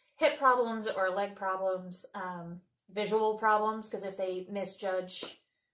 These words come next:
where they're landing, they can get hurt, and we don't want that to happen. Um, so don't let them go all out and just leap over anything at any height, 'cause they can get really hurt, and we don't want that.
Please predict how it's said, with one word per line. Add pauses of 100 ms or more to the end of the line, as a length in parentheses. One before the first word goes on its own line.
(100)
where
they're
landing,
they
can
get
hurt,
and
we
don't
want
that
to
happen. (440)
Um,
so
don't
let
them
go (360)
all
out
and
just
leap
over
anything
at
any
height,
'cause
they
can
get
really
hurt,
and
we
don't
want
that.